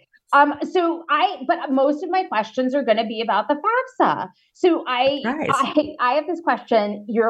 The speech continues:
Speaker 1: applying, I'm applying to fifteen colleges, but you can only send your fafsa to ten. How do I choose?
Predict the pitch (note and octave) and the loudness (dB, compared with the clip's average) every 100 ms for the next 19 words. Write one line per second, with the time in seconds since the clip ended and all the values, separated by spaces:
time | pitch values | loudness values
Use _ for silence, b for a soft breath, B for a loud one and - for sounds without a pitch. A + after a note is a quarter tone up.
0 | A3+ - A#3 A#3+ B3+ A3+ C#4+ - A3 F#3 | -2 -4 -2 0 0 0 0 2 0 0
1 | F3+ - E4+ E4+ D#4+ C#4 F#3+ F#3 F#3 F#3+ | -2 -2 -4 -2 -2 0 0 0 0 0
2 | F#3+ - F#3 F3 G3 A#3+ C4 B3+ A#3+ G#3 | 0 -2 -10 -10 -6 -2 0 0 -2 -2
3 | G3+ G3+ F#3 F3+ F#3 F3+ F#3 - E3 B2+ | -2 0 0 0 -2 -2 -2 2 2 0
4 | E3 _ _ _ _ _ G#3 A3+ A3+ A#3 | -10 _ _ _ _ _ -4 0 0 0
5 | G#3 - - - - | -6 -12 -16 -16 -20